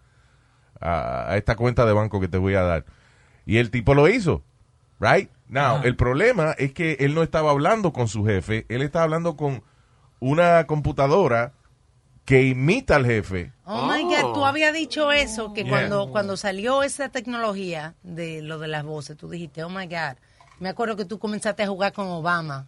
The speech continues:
Speaker 1: That's gonna be a problem.
Speaker 3: Yeah.
Speaker 1: Yeah. So, entonces, eh, fue el primer robo, el tipo le transfirió los doscientos cuarenta y pico mil dólares.
Speaker 2: Sin ningún
Speaker 3: Wow.
Speaker 2: problema.
Speaker 1: Digo, libra, <laughs> sin ningún problema al chamaco que lo llamó por teléfono.
Speaker 4: Oh, my God.
Speaker 1: Y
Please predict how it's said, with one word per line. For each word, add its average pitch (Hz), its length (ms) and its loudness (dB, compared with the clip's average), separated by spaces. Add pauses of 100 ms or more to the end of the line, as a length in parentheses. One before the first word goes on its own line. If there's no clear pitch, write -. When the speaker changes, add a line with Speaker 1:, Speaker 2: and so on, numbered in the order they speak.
Speaker 1:
That's 117 220 2
gonna 135 160 2
be 135 140 0
a 135 60 -2
problem. 185 380 0 (300)
Speaker 3:
Yeah. - 300 -20 (120)
Speaker 1:
Yeah. 92 360 -8 (340)
So, 123 140 4
entonces, 143 600 2
eh, 123 220 -2
fue 131 120 2
el 135 60 0
primer 151 280 0
robo, 170 240 4
el 143 100 -2
tipo 131 240 0
le 135 120 2
transfirió 135 500 2
los 143 140 0
doscientos 120 520 -2
cuarenta 120 320 0
y 107 60 -2
pico 101 260 -6
mil 113 160 -4
dólares. 110 440 0 (280)
Speaker 2:
Sin 175 220 -12
ningún 151 160 -8
Speaker 3:
Wow. 147 100 -8
Speaker 2:
problema. 147 220 4
Speaker 1:
Digo, 131 180 10
libra, 131 540 6 (360)
<laughs> - 40 -20
sin 127 220 -4
ningún 135 180 2
problema 147 540 2 (120)
al 123 280 0
chamaco 123 480 0
que 117 100 -2
lo 117 120 2
llamó 113 300 -2
por 113 140 0
teléfono. 143 580 0
Speaker 4:
Oh, 101 240 -8
my 95 120 -12
God. 90 120 -16
Speaker 1:
Y 117 300 4